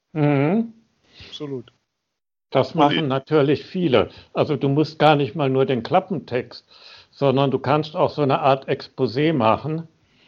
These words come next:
Speaker 1: indem du einfach immer so, dass du immer fortlaufend ergänzt, indem du einfach so über drei, fünf Seiten, vielleicht auch zehn,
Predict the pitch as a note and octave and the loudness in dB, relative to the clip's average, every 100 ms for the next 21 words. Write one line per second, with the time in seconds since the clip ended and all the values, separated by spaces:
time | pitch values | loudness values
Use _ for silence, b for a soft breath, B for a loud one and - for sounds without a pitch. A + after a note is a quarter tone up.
0 | b b D3+ C#3 C#3+ E3 D3+ D#3 F#3 D#3+ | b b 0 2 2 4 4 4 2 2
1 | G#3 D3 D3+ C#3 B2+ D#3+ C#3 C3+ D#3 - | 0 0 0 0 -2 -4 -6 -6 -8 -6
2 | G#3 G3 D#3 - E3+ E3+ E3 D3+ D3+ D#3 | -6 -2 -2 2 4 4 2 0 0 -8
3 | - D3 C3 D3 G3+ A3+ - D#3+ C#3+ C#3 | -6 -6 -2 -2 -2 -6 -10 -10 -10 -8
4 | D3+ G3+ C#3+ C#3 D3 - D3+ E3+ B2+ A#2+ | -6 -2 0 0 -4 -2 -6 -4 -4 -4
5 | A#2 C3+ C#3+ C#3+ D3+ D3+ - C#3 C#3+ D3+ | 2 2 2 0 -4 -4 -2 2 2 0
6 | E3+ - B2+ A2+ A#2+ - - E3+ D3+ C#3 | -10 -6 -6 -4 -8 -8 -2 0 0 -2